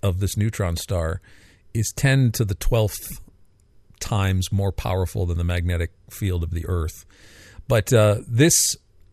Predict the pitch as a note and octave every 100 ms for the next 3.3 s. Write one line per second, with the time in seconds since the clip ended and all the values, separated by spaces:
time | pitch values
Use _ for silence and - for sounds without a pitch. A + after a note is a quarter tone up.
0 | _ _ - A#2 E3+ - B2+ A#2 G#2 G#2
1 | B2 G2+ - A2 G#2 F#2+ G#2 A2 A2+ C3+
2 | - A#2 G#2+ - G#2+ G2+ - - D#3 A#2+
3 | E2+ F#2